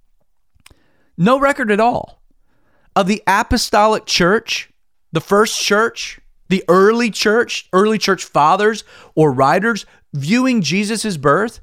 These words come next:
as cause for celebration. You don't find Christmas or a reference to celebrating the birth of Christ anywhere in the book of Acts.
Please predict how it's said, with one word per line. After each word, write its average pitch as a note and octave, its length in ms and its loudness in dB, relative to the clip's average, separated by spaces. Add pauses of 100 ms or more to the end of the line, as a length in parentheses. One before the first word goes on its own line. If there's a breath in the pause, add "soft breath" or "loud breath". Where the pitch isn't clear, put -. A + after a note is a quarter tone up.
(360)
as F3+ 200 0
cause G#3+ 400 0
for G3 160 -6
celebration. G3 760 -2 (1400)
You G3 140 4
don't A#3+ 240 0
find A3+ 420 0
Christmas D#3+ 680 -4
or F3+ 240 0 (180 loud breath)
a F3 100 2
reference G3+ 600 -2
to F#3 220 0 (140 loud breath)
celebrating G#3 760 0
the F#3 80 0
birth F#3+ 200 0
of F3 80 -8
Christ F3+ 220 0
anywhere C#4+ 220 0
in A3+ 40 4
the E3+ 60 4
book C#3 160 -2
of G#2 80 -2
Acts. - 640 -6